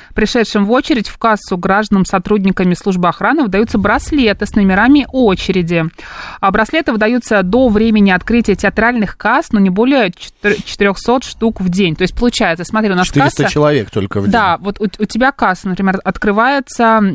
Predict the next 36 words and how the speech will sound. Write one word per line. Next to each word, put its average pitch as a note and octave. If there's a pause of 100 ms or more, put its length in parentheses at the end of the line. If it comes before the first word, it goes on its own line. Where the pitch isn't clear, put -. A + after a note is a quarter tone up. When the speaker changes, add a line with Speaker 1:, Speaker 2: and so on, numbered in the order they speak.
(120)
Speaker 1:
а, F#3+ (120)
точнее, A3
начало C#4
билет-, B3+
продажи A#3
билетов B3
у -
тебя G#3
пятого A#3
ноября. F#3+
Это G3+
на, G3 (420)
а, F3+
представления, A3+
которые G#3
будут G3
с F#3+
двадцать F#3+
третьего B3
по A3
двадцать G3+
седьмое G3
декабря. A3+ (420)
Нет, E3+
даже F#3+
и G#3 (160)
по G#3+
двадцать G#3
восьмое G3+
декабря. E3
Вот E3
и F#3+
пятого C4+
числа B3+
начинается, G#3 (240)
а, F#3